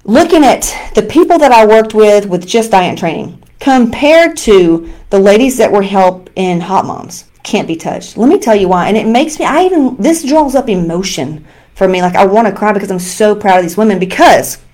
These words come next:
the brave ones that are willing to say, "Hey, Casey, I am struggling. I've always struggled with low confidence. I've always had the other shoe drop. Like, when things are going great or I lost seventy pounds, then anytime something's going good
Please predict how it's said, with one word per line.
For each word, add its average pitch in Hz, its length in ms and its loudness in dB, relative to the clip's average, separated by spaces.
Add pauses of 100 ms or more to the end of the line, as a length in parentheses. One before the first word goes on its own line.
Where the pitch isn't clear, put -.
the 220 80 2
brave 262 500 4
ones 160 580 -6 (180)
that 220 240 4
are 214 240 4
willing 240 520 2
to 220 160 -4
say, 196 240 2
"Hey, 208 180 -2
Casey, 196 540 -2
I 202 240 2
am 202 280 -2
struggling. 196 460 0
I've 180 140 -4
always 185 340 2
struggled 180 360 0
with 170 340 -2 (100)
low 208 140 2
confidence. 185 500 -2
I've 190 140 0
always 330 320 4
had 294 260 2
the 226 100 2
other 208 220 2
shoe 220 240 -2
drop. 165 300 0
Like, 196 300 0 (240)
when 240 180 2
things 269 240 2
are 285 60 4
going 233 260 4
great 202 260 4
or 220 40 4
I 180 80 6
lost 196 360 2
seventy 202 320 2
pounds, 226 460 0
then 190 420 0
anytime 311 400 4
something's 269 420 0
going 190 360 0
good 220 500 2